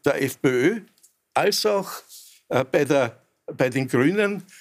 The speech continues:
von vornherein klar war, dort steht drinnen, dass das Vorstandsmitglied, das Vorstandsmitglied der Staatsholding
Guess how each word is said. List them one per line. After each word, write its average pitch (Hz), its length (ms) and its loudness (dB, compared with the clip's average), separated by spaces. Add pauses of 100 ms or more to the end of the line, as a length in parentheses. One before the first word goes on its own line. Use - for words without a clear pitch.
(160)
von 160 240 -2
vornherein 180 760 0
klar 123 380 0
war, 165 200 0
dort 180 220 0
steht - 520 -2
drinnen, 208 560 2 (420)
dass - 160 0
das - 180 -2
Vorstandsmitglied, 123 1500 -2 (520)
das 131 200 -2
Vorstandsmitglied 180 1400 -2 (320)
der 143 60 2
Staatsholding 151 1040 0